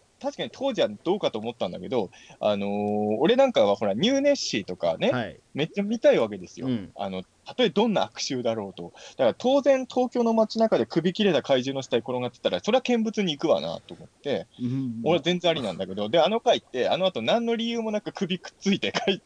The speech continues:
Speaker 1: 怪獣生きてるじゃないですか。
Speaker 2: そうそうそう。
Speaker 1: で、それ見ながらうちの親父が、「漫画だよ」みたいなことを言うんですよね。
Speaker 2: <laughs> まあ、まあ、漫画ですよ。<laughs> でも言ってしまうと。
Speaker 1: これ完全に漫画を悪い意味で使ってる漫画だよってね。
Speaker 2: うん。
Speaker 1: で、あの後、あのー、南原隊員のね、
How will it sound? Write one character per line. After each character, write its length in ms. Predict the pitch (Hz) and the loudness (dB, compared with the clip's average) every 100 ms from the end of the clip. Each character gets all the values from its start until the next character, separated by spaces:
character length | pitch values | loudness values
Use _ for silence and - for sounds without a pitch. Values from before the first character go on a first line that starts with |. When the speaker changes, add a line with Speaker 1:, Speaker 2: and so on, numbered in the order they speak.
| _ - | _ -2
Speaker 1:
怪 180 | 196 | -2
獣 160 | 277 277 | -2 -6
生 0 | |
き 80 | - | -8
て 140 | 131 | -10
る 80 | 101 | -10
じ 60 | 90 | -12
ゃ 20 | |
な 20 | |
い 40 | |
で 60 | 87 | -4
す 60 | 143 | -4
か。 80 | |
Speaker 2:
そ 160 | 104 92 | -2 -4
う 20 | |
そ 60 | 85 | -6
う 60 | 85 | -10
そ 80 | 123 | -12
う。 60 | - _ _ _ _ _ 110 | -12 _ _ _ _ _ -14
Speaker 1:
で、 200 | 101 98 | -14 -4
そ 120 | 175 | -2
れ 120 | 180 | -2
見 100 | 180 | 0
な 120 | 175 | 0
が 80 | 160 | 2
ら 40 | 110 | 0
う 80 | |
ち 120 | - 131 | -4 -4
の 40 | |
親 120 | 123 | -4
父 100 | 113 | -2
が、 340 | 117 139 98 - _ _ _ _ _ _ 98 | 0 2 0 -4 _ _ _ _ _ _ -12
「漫 360 | 95 107 135 | -8 -6 -2
画 120 | 175 185 | 0 4
だ 140 | 202 | 4
よ」 260 | 180 123 98 | 4 2 -2
み 140 | 98 | -8
た 80 | - | -4
い 40 | - | -2
な 100 | 101 | -2
こ 140 | 92 | -4
と 220 | - 622 | 2 4
を 40 | 196 | 4
言 100 | 160 | 0
う 20 | |
ん 40 | 123 | -8
で 80 | - | -12
す 240 | - - | -16 -18
よ 60 | - | -16
ね。 80 | - | -8
Speaker 2:
<laughs> 40 | 123 | -2
ま 340 | 156 180 127 | 2 2 2
あ、 40 | 110 95 90 120 | -2 -6 -6 0
ま 140 | 185 | 0
あ、 60 | 120 | 0
漫 160 | 147 | -2
画 120 | 160 | -2
で 80 | 160 | -2
す 120 | - | -6
よ。 140 | 104 - | -12 -8
<laughs> 40 | 143 | 2
で 140 | 202 | 2
も 80 | 139 | 2
言 140 | 165 | -4
っ 20 | - | -6
て 80 | |
し 100 | 127 | -6
ま 120 | 185 196 | -4 0
う 40 | |
と。 60 | 220 | 2
Speaker 1:
こ 60 | |
れ 40 | 226 | 2
完 120 | 226 | 0
全 0 | |
に 80 | 208 | 0
漫 340 | 185 202 220 | 4 4 4
画 200 | 208 202 | 4 6
を 320 | 202 202 175 - | 6 4 0 2
悪 320 | 190 269 254 | 4 4 2
い 100 | 262 | -4
意 40 | |
味 100 | 202 | -6
で 120 | 143 - | -6 -10
使 200 | - 131 | -10 -12
っ 60 | |
て 140 | - 107 | -10 -10
る 80 | |
漫 260 | 107 107 123 | -8 -10 -8
画 100 | 123 | -6
だ 140 | 117 | -4
よ 220 | 107 92 - | -4 -10 -12
っ 40 | |
て 40 | 131 | -8
ね。 80 | 117 | -8
Speaker 2:
う 40 | 110 190 | -2 -2
ん。 80 | 226 _ - - _ _ _ _ _ | -2 _ -20 -20 _ _ _ _ _
Speaker 1:
で、 100 | 214 | 2
あ 80 | 254 | 6
の 100 | 285 | 6
後、 200 | 269 131 | 4 2
あ 60 | 120 | 0
の 100 | 117 | -4
ー、 580 | 113 110 110 110 107 | -4 -6 -6 -8 -8
南 240 | 110 151 170 | 0 2 4
原 180 | 127 110 | 2 0
隊 220 | 101 95 | -4 -6
員 100 | 90 | -6
の 60 | |
ね、 180 | 107 247 | -4 -4